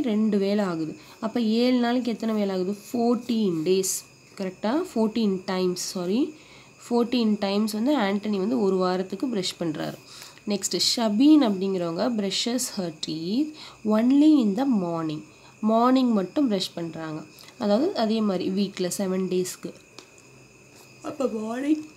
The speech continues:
Morning மட்டும்னா எத்தனை, எத்தனை times அவங்க ஒர்க் பண்-, அ, sorry, brush பண்றாங்க? seven times. கரெக்டா?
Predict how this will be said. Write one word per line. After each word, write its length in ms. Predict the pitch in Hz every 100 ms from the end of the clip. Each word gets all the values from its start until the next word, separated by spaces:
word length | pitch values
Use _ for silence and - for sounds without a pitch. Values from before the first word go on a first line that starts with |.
| - - 226
Morning 400 | 214 233 254 262 240
மட்டும்னா 340 | 196 196 190 247
எத்தனை, 340 | 247 254 254 220
எத்தனை 240 | 214 254 254 247
times 280 | 226 214 214 220
அவங்க 160 | 202 202
ஒர்க் 180 | 196 -
பண்-, 200 | 208 202 185
அ, 20 | 185 185
sorry, 240 | 202 180 175 170
brush 220 | 190 - 190
பண்றாங்க? 420 | 180 175 175 170 185 269 427 - - - -
seven 360 | - 190 180 175 165
times. 320 | 180 175 175 -
கரெக்டா? 360 | 190 175 - 202